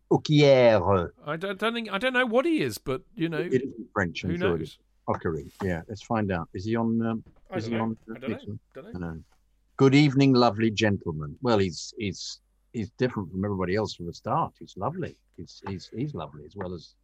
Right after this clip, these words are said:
Speaker 1: saying we're lovely. Long-time listener, first-time caller, or more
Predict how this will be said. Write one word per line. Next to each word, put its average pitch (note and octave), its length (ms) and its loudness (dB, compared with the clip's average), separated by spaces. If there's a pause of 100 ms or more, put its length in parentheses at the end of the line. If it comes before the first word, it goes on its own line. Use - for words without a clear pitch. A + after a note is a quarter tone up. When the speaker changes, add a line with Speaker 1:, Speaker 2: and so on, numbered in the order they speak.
Speaker 1:
saying G2 220 -12
we're G2 140 -8
lovely. E2 260 -14 (440)
Long-time B2+ 520 4
listener, G#2+ 460 2
first-time G#2 480 -2
caller, E2+ 420 -4
or G2 140 -2
more F#2+ 280 0